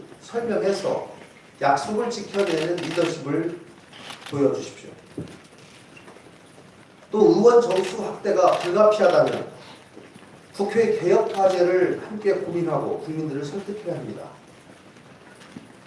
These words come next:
의원 정수가 정이 어렵다면 현 정원에서 지역구 의원을 어떻게 줄일 것인지에 관한 구체적인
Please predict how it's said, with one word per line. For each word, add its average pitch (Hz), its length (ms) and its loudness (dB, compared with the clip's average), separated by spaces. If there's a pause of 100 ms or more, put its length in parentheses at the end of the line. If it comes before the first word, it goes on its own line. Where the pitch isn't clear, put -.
(720)
의원 208 260 8
정수가 185 840 2
정이 - 320 6
어렵다면 - 640 4 (500)
현 277 300 4
정원에서 175 840 0
지역구 190 400 -2
의원을 160 800 0 (640)
어떻게 214 640 2
줄일 208 380 -6
것인지에 180 580 -2
관한 160 280 -2
구체적인 165 680 -4